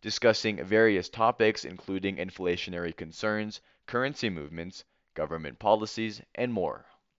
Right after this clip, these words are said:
Japan's Nikkei two twenty-five index rose zero point three percent, with the yen rising from multi-decade lows versus the U S dollar,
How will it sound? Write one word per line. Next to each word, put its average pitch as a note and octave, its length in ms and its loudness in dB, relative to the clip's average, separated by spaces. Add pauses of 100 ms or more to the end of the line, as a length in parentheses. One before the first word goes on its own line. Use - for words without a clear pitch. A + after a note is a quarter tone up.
(1160)
Japan's G#2 520 2
Nikkei G#2+ 480 4
two A2 180 -4
twenty-five A2 640 2
index G2 420 2
rose F#2+ 300 2
zero G2 380 -4
point G2+ 340 -4
three G#2+ 180 -4
percent, A2+ 640 -2
with A2 200 -6
the A2+ 80 -2
yen G#2+ 340 4
rising G2+ 500 2
from F#2 200 -10
multi-decade E2+ 800 -4
lows G2+ 360 4
versus F2+ 440 -8
the F2 80 -10
U F2 300 -2
S E2+ 140 -8
dollar, G#2 480 2